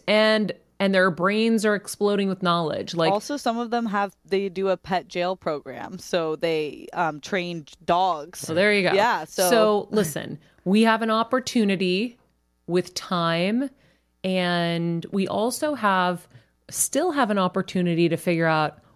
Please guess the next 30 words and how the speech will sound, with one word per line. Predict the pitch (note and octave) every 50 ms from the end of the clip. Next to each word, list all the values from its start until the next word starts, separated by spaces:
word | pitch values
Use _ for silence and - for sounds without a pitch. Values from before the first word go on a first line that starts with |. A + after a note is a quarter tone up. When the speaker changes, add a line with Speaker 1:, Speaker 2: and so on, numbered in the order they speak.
| _
Speaker 1:
ways | - E3+ F3+ F#3 F#3 F3
around | F3 E3 E3 D#3+ D3+ C#3+
this. | - - D3 -
So | - F#3 E3 D#3+
for | D#3 - F#3+ F#3+
example, | F#3+ F3+ - F3+ E3 D#3 D3+ E3 E3 D#3
the | D3+ D#3+ E3
other | E3+ F3+ F#3+ F3+
night, | D#3+ D3 D3 C#3+ C#3+ D3 - - _ _ _ _ _ _ _ _ _ _ _ -
um, | - C#3+ D#3 D3+ D3 C#3+ C#3+ C#3 C#3 C3+ _
I | - D3 D3+ D#3+
was | E3 F3 F3+ -
preparing | - F#3+ F#3 - F3+ F3 E3 E3 D#3+ D#3+ D#3+
everybody | D3+ D#3 D#3 D#3 D#3+ D3+ D3+ D3+ D3+
and | D3 D3
letting | C#3+ C#3+ D3 D#3 D#3
everybody | D#3 D3+ D#3+ D3+ E3+ E3 E3 E3
know, | D#3+ D#3 D3 C#3+ D3
like, | C#3+ C#3+ C#3 C3+ - -
we | D#3 D#3+ F3 F#3
might | F3+ F3 E3 D#3+ E3 E3 E3 -
not | E3+ E3 D#3 D#3 D#3
be | - D3+ D3+
able | D3+ D#3+ D#3
to | - - - D#3 D3
produce | - - D#3+ C#3+ C#3 C#3+ - D#3
our | D3 C#3+
shows | - - C#3+ C#3 C#3 D#3
at | D3+
AfterBuzz. | D#3+ F3+ B3 - - F#3 D3 D3+ C#3 C3+ C#3 D3 E3+ E3 -